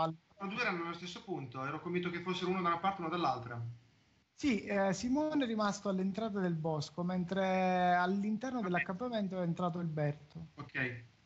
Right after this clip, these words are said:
Speaker 1: Puoi scegliere dove vuoi andare, diciamo che questa fuga ti ha permesso, è la freccia di Simone, insomma.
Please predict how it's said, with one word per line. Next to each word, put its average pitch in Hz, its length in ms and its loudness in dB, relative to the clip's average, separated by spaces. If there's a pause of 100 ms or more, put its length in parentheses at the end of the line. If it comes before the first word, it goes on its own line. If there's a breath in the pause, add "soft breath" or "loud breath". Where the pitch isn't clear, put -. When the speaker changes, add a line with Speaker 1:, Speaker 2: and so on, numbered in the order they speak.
(340)
Speaker 1:
Puoi 254 180 0
scegliere 214 460 4
dove 190 140 4
vuoi 180 160 4
andare, 156 340 4
diciamo 185 380 -2
che 175 240 0
questa 185 300 -2
fuga 190 340 -4
ti 170 40 0
ha 165 60 0
permesso, 165 600 -2
è 165 100 2
la 165 140 4
freccia 196 340 -4
di 151 100 -4
Simone, 147 360 -4
insomma. 143 300 -8